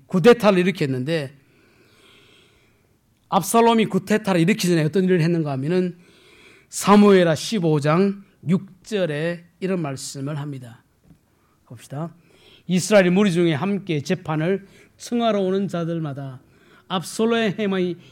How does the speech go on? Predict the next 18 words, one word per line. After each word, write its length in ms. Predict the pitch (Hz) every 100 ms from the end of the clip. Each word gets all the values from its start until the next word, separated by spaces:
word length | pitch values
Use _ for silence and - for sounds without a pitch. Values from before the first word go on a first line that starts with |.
| _
이와 240 | 226 226 190
같아서 520 | 180 170 - 151 135 - _ _ _ -
이스라엘 500 | 202 196 262 254 240
사람의 420 | - 190 175 165
마음을 640 | 151 156 160 139 160 180 - _ _
압살롬이 840 | 147 147 - 165 165 160 156 175 175 _
훔치니라." 720 | 240 254 - 165 147 135 127 _ _ _
그 120 | - 220
결국은 560 | 262 262 247 226 175 - _ - - _
구데타가 480 | - 226 269 277 240
분명히 640 | 185 226 240 240 226 185 - - -
나쁜 320 | - 320 339
일이지만은 640 | 302 254 226 202 196 143 - _ _ _ _ _ _ _
만나고 640 | - 185 196 185 175 165 165
잘해주고 880 | - 147 156 160 175 165 160 151 - _ _ _
자꾸 460 | - - _ 302
좋게 320 | 220 226 220 262
해주니까 460 | 233 220 196 190